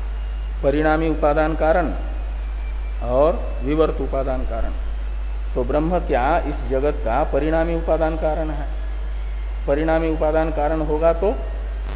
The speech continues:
अ, अनित्य सिद्ध होगा। जैसे दूध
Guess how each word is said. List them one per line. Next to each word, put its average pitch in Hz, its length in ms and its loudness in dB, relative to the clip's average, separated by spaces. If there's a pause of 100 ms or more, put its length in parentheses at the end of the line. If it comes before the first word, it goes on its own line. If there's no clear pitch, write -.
(460)
अ, 131 380 4
अनित्य 156 380 0
सिद्ध - 300 -4
होगा। - 380 -4 (2500)
जैसे 143 360 2
दूध 135 360 0